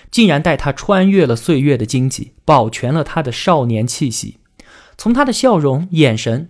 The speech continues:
和举止言谈里面，我看到的依然是那个简单直率、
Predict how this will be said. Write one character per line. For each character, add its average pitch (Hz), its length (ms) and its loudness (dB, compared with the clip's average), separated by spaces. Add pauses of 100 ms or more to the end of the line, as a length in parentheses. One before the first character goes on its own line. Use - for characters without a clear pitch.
和 143 160 0
举 147 240 -4
止 139 140 -2
言 117 160 -2
谈 120 200 -4
里 113 80 0
面， 90 220 -8 (220)
我 151 140 4
看 254 300 0
到 143 160 0
的 107 220 -14
依 214 140 2
然 147 200 2
是 - 160 -4
那 143 120 -2
个 123 100 -4
简 107 340 -2
单 139 220 -4
直 107 240 -8
率、 143 300 -4